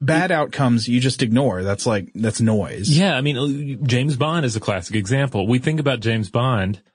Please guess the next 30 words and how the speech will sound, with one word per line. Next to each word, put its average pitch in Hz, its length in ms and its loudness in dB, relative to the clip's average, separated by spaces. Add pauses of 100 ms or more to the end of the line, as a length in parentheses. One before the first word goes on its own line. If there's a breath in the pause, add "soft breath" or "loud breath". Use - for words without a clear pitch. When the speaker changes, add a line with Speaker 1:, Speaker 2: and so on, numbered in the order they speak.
(420)
Speaker 2:
to, 135 120 0
you 131 80 2
know, 104 120 0
of - 100 -8
course, 113 260 -2
a 107 40 -2
fictional 107 360 -2
character 101 380 -2
spread 101 300 -2
out 98 280 -2
across 98 340 -4
various 101 440 0
movies 90 320 2
and 87 140 0
books, 123 260 -2 (280 loud breath)
and 117 60 0
we 110 60 4
think, 104 180 -2
"Oh, 120 200 0
he 101 120 0
wins 120 360 2
all 127 160 0
the 120 80 -2
time. 127 480 2
He 104 100 0
Speaker 1:
Uh-huh. 110 80 2
Speaker 2:
always 113 180 0
gets 110 200 -2
the - 80 -4
girl." 120 500 0